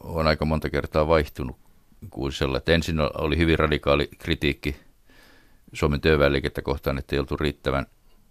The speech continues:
jyrkkiä eikä riittävän päättäväisiä. Mutta se, että mitä hän ajatteli sitten vanhana, niin se on aika, eh, arvotuksellinen kysymys. Hänhän rupesi hyvin vanhana keräämään semmoista nuorempien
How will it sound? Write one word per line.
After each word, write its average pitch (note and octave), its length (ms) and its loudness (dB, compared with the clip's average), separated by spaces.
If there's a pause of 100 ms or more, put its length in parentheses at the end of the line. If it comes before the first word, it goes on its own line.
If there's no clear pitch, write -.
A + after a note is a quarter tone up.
jyrkkiä D#2+ 520 0
eikä C#2+ 160 0
riittävän D2+ 360 -2
päättäväisiä. C#2 720 -2 (480)
Mutta - 240 -6
se, F2+ 100 4
että E2+ 120 0
mitä E2+ 160 6
hän E2 120 6
ajatteli D#2+ 300 4
sitten D2+ 260 -2
vanhana, C#2+ 520 0 (420)
niin A#1+ 280 -8 (380)
se - 220 4
on D#2 140 4
aika, C#2+ 340 2 (560)
eh, - 80 -12 (200)
arvotuksellinen C#2+ 680 0
kysymys. D2+ 440 -4 (320)
Hänhän F2 360 4
rupesi F2 360 0 (760)
hyvin F#2+ 240 6
vanhana E2+ 360 6
keräämään D2+ 460 6
semmoista D#2 420 0 (580)
nuorempien D#2+ 640 4